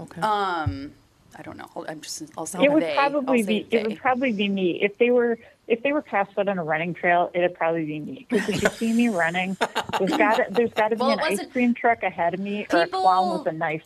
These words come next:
Speaker 3: behind me.
Speaker 2: People hike on these trails too and walk and stuff. So this person was probably just out on a walk or whatever, and they were younger, I'd say
Speaker 3: Mm-hmm.
Speaker 2: mid to late twenties,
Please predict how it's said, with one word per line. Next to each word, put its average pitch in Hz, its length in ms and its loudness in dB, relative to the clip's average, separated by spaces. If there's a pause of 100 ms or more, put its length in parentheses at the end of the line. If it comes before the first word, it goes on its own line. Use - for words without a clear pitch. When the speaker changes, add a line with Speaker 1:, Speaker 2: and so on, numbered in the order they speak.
Speaker 3:
behind 143 400 -10
me. - 120 -12
Speaker 2:
People 277 300 -4
hike 185 400 -4
on 170 160 0
these 156 220 -6
trails 160 400 -4
too 151 280 -4
and 147 140 -6
walk 131 340 -4
and 127 140 -10
stuff. - 300 -6
So - 100 -6
this - 160 -8
person 139 360 -6
was 135 100 -8
probably 139 460 -8
just 135 220 -12
out 135 120 -4
on 139 120 -6
a 131 40 -8
walk 131 260 -6
or 165 40 -2
whatever, 165 300 -2
and 156 160 -4
they 196 120 -4
were 226 120 -4
younger, 262 760 -4 (580)
I'd 147 160 -6
say 147 560 -2
Speaker 3:
Mm-hmm. 160 220 -10
Speaker 2:
mid 147 260 -6
to 165 100 -6
late 147 280 -4
twenties, 139 640 -6